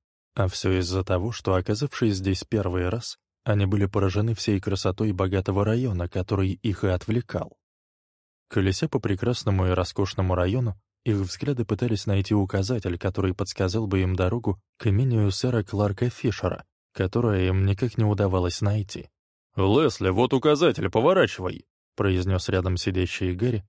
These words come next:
на пассажирском сиденье. «Отлично, ещё пять километров, и мы на месте», ответил Лесли, направляя автомобиль на другую дорогу. «Дерьмо, дождь стал ещё сильнее! Бррр». Гарри вздрогнул от собственных слов,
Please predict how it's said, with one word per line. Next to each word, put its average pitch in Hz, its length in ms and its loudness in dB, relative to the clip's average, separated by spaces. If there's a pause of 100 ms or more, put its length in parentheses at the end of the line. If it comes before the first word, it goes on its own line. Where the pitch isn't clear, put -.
на 131 140 0
пассажирском 95 720 0
сиденье. 95 580 -4 (520)
«Отлично, 180 680 2 (200)
ещё 113 320 4
пять 165 220 2
километров, 135 600 2
и - 20 2
мы 151 140 4
на 107 120 4
месте», 90 400 0 (320)
ответил 95 640 0
Лесли, 104 320 -4 (140)
направляя 104 580 0
автомобиль 95 540 0
на 92 120 2
другую 90 460 0
дорогу. 107 500 -4 (500)
«Дерьмо, 98 680 2 (240)
дождь 117 380 2
стал 95 340 0
ещё 113 340 4
сильнее! 131 580 2 (360)
Бррр». 107 680 2 (380)
Гарри 117 320 0
вздрогнул 101 560 2
от 90 120 0
собственных 95 520 -2
слов, - 360 -6